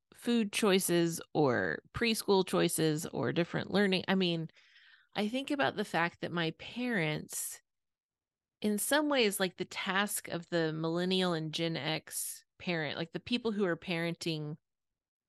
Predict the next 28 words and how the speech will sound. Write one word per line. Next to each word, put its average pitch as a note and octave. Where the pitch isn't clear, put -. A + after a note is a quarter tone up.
now, C3
who E3+
have E3+
ch-, -
and D#3+
I C#3
say C#3+
parenting, C#3+
who F#3+
have G3
children F#3
at D#3+
home, D3
ages D3+
zero D#3+
to D3
eighteen, A2
let's F2
say, A#2
is F3+
that F#3
we G#3
are, G3
like, D#3
trying F3+
to E3+
filter E3
through D#3+